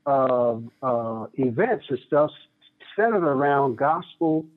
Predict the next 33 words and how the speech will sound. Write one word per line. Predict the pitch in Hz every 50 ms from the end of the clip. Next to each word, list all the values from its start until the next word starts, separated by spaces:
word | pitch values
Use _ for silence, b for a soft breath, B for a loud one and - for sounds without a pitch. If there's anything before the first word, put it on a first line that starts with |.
| _ _
and | - 156 147
Christian | - - 151 151 - - 185 208
artists. | 233 254 247 214 139 - - - _ _ _ _ _ _ _ _ _ _ _ _ _
This | - 262 269 -
is | 269 240 202
what | 214 214 202
we | 180 214 226
do. | 214 175 165 131 104
We | 107 127 196 226 214
have | 214 202 180 156
all | 185 202 202
kinds | - - 220 233 240 233 180
of | 165 139
artists. | - 143 139 127 120 110 104 - - _ _
Can, | - - 196 208 220 220 220 220 208 175 156 113 101 147 - -
are | 147 156
you | 185 214 202
gonna | 202 180 147
put | - - - 214 208
together | 202 180 156 185 196 202 190 190
anything | - 156 180 202 214 208 165 202 196 196 196 185
for | 180 - 196
the | 180
artists?" | - 160 180 180 180 185 175 -
And | - 175 165 - -
she | - 185 170 170
said, | 175 156 139 117
"Well, | 139 160 196 214 208 208 208 - _ _ _ _ _ _ _ _ _ _ _
the | 135 131
last | 131 151 196 262 285 294 277 277 -
time | - 254 240 233 220
we | 220 214 196
had | 185 202 196 190 180